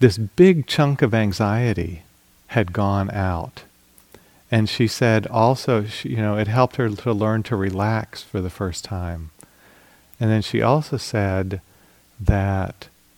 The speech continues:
her self-loathing had gone away. She had worked clear of it.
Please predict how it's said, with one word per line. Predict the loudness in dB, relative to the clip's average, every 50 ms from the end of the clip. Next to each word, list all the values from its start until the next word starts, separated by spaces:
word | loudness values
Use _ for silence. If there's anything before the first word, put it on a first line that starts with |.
| _ _ _
her | 0 0 0
self-loathing | 0 2 0 0 0 0 -2 -4 -2 0 2 2 2 0 0 -2 -4 -4 -6 -8 -12 -14 _ _ _ _ _ _ _ _ _ 0
had | 0 0 0 2
gone | -2 0 0 0 -2
away. | -4 -6 -6 -6 -6 -6 -6 -10 _ _ _ _ _ _ _ _ _ _ _ _ _ _ _ _ _
She | -18 -6 -4 -4 -2
had | -2 -4 -6 -4 -4
worked | -2 -2 -2 -4 _ _ _ -20 -20 -20 _ _ _ _ _ _ -20 -16
clear | 0 2 4 4 4 2 0 -2 -6 -14 _ -20 -20 -20 -20 _
of | -2 -2 0 0 -2
it. | -6 -6 -8